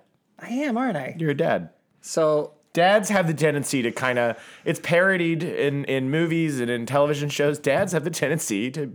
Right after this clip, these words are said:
Speaker 2: you know, say the thing, and, and the wife is like, "Honey, stop, you know, I, well, I'm sorry. I ju-, it just gets me riled up." <laughs>
Speaker 1: It does get me riled up.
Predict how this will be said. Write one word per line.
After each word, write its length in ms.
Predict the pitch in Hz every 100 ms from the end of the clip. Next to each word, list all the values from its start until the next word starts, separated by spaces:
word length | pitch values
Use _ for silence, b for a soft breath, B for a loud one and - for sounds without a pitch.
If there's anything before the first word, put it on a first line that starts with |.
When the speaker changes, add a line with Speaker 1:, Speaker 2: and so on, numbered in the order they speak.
| -
Speaker 2:
you 120 | 127
know, 300 | 117 120 156 B B B B B
say 420 | - - 143 147 180
the 120 | 190
thing, 400 | - 127 151 170
and, 260 | 131 135
and 140 | 135 135
the 80 | 123
wife 220 | 123 95
is 80 | -
like, 180 | - -
"Honey, 800 | 240 214 - 311 277 170 110 - b b b b
stop, 460 | - - 269 269 -
you 140 | 196
know, 100 | 165 -
I, 260 | - 165 160
well, 340 | 160 160 180
I'm 240 | 226 277 220
sorry. 560 | - 190 147 110 92
I 140 | 120 220
ju-, 120 | 190
it 200 | 160 160
just 280 | - - -
gets 220 | 220 -
me 160 | 175 139
riled 560 | 123 170 165 127 123
up." 140 | 110 -
<laughs> 360 | - - -
Speaker 1:
It 60 | 233
does 320 | 262 427 -
get 160 | - 143
me 100 | 139
riled 340 | 131 131 123
up. 220 | - -